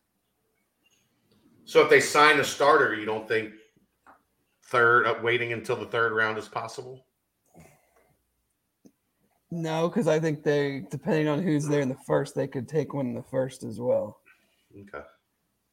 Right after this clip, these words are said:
Speaker 2: 'Cause anybody they sign now is just, is just a depth piece.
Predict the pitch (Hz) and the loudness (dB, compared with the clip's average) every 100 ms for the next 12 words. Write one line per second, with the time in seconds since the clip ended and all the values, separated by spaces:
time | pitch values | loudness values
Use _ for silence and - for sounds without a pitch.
0 | _ _ _ _ _ - 190 294 302 302 | _ _ _ _ _ 2 6 8 8 8
1 | 262 247 - 233 226 190 175 202 226 226 | 12 10 10 6 6 4 2 4 4 2
2 | - _ _ _ _ _ _ _ _ - | -6 _ _ _ _ _ _ _ _ -20
3 | - - 190 165 139 196 - 165 135 - | -20 -2 0 0 4 4 4 -2 -10 2
4 | 196 170 - 214 214 196 175 139 131 _ | 4 4 4 2 6 6 6 6 -4 _
5 | _ _ 170 147 - - 151 90 - - | _ _ 2 2 0 -12 -10 -10 -14 -20